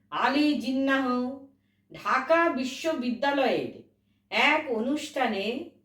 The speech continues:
উর্দুকে রাষ্ট্রভাষা হিসেবে ঘোষণা করে। সঙ্গে সঙ্গে বিক্ষোভে ফেটে পড়ে বীর বাঙালি। তারা ব্যাপক আন্দোলন গড়ে তোলে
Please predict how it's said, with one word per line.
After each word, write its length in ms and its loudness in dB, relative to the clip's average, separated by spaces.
উর্দুকে 960 2
রাষ্ট্রভাষা 1160 0
হিসেবে 840 0
ঘোষণা 520 0
করে। 300 -4
সঙ্গে 600 -2
সঙ্গে 760 -2
বিক্ষোভে 840 0
ফেটে 320 2
পড়ে 580 2
বীর 500 0
বাঙালি। 500 0
তারা 260 4
ব্যাপক 540 2
আন্দোলন 600 2
গড়ে 260 0
তোলে 360 -6